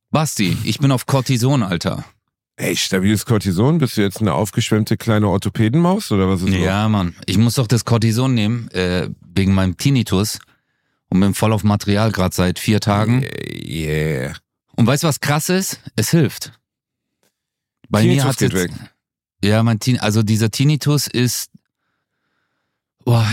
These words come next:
Speaker 1: ich glaub, sechzig Prozent, siebzig Prozent weniger seit, äh, also vor allem seit, äh, gestern Abend und heute Morgen. Also, Digga, das ist, äh, schon krass gewesen. Also so die letzten Wochen war's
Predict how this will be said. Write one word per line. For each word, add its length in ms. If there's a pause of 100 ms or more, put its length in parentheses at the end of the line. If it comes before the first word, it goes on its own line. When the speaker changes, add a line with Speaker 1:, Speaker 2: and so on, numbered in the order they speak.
Speaker 1:
ich 160
glaub, 240 (260)
sechzig 640
Prozent, 480
siebzig 300
Prozent 380
weniger 460 (220)
seit, 460 (120)
äh, 300
also 340
vor 200
allem 200
seit, 480
äh, 140
gestern 400
Abend 500
und 440
heute 260
Morgen. 540
Also, 480 (1160)
Digga, 280
das 180
ist, 220
äh, 560
schon 280
krass 320
gewesen. 540 (120)
Also 260
so 160
die 120
letzten 420
Wochen 420
war's 280